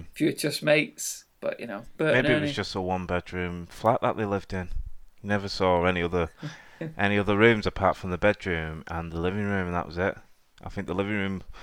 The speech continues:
Speaker 2: had, like, a kitchenette in it. Oh, mate, I, I loved the Muppets as a kid.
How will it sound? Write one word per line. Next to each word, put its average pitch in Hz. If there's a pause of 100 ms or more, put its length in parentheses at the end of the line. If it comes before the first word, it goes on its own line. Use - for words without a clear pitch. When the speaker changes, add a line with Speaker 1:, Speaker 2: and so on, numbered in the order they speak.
(280)
Speaker 2:
had, 90
like, 87
a -
kitchenette -
in 101
it. 92 (960)
Oh, 80
mate, -
I, 78 (160)
I 95 (280)
loved 104
the 104
Muppets 95
as 90
a -
kid. -